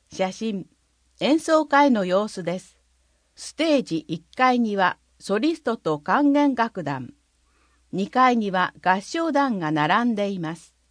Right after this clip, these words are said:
写真終わり。問い合わせ、障害学習スポーツ課、障害学習係。電話、零四二四九七の一八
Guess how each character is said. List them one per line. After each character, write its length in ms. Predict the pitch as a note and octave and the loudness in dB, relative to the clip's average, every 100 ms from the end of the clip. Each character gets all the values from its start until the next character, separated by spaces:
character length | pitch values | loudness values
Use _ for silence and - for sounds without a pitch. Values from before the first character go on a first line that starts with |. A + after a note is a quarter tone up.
| _ _ _ _ _ | _ _ _ _ _
写 220 | _ F3 E3+ | _ -6 -4
真 360 | - A#3 G#3+ _ | -4 -4 -6 _
終 240 | D3 E3+ E3+ | -6 -4 -6
わ 60 | |
り。 200 | D#3 - _ _ _ _ _ _ _ _ _ _ _ _ - | -10 -14 _ _ _ _ _ _ _ _ _ _ _ _ 0
問 240 | G#3+ B3+ | 2 4
い 60 | A3 | 2
合 100 | G#3+ | 2
わ 140 | G#3 | 0
せ、 280 | - F#3+ - _ _ _ | -2 -4 -4 _ _ _
障 340 | - C4 D#4+ | 2 4 6
害 200 | D4+ D4+ | 4 2
学 260 | C#4 C#4 - | 2 -2 -4
習 260 | B3 B3+ | -4 -2
ス 140 | B3 - | -4 -6
ポ 220 | A3 A3+ | -4 -4
ー 40 | |
ツ 160 | - - | -6 -10
課、 240 | F#3 F#3 _ _ | -6 -6 _ _
障 320 | - A#3 D#4+ | -4 0 2
害 220 | D#4 D4+ | 2 2
学 240 | C#4+ C4+ - | 0 -4 -6
習 300 | - C4 B3+ | -6 -2 -2
係。 480 | A3 - D3+ - _ _ _ _ _ - | -4 -6 -8 -10 _ _ _ _ _ -2
電 300 | F3 E3+ D#3 | -2 -2 -2
話、 240 | D#3 - _ _ - | -4 -6 _ _ -4
零 280 | F3+ D4 D#4+ | 2 2 4
四 440 | D4+ C#4+ D#3+ D3 | 2 0 -2 -4
二 180 | D#3 - _ _ _ _ - | -6 -8 _ _ _ _ -6
四 300 | G3 D4 D#4 | -2 0 0
九 340 | - D4 D4 | -2 -2 0
七 380 | C#4 C4 A#3+ F3 | 0 0 -2 -2
の 260 | D3+ D#3 - - | -4 -4 -6 -12
一 380 | D#3+ - D4 | -12 -4 -2
八 400 | C#4+ C#4+ C#4+ C#3 | 0 -4 -4 -10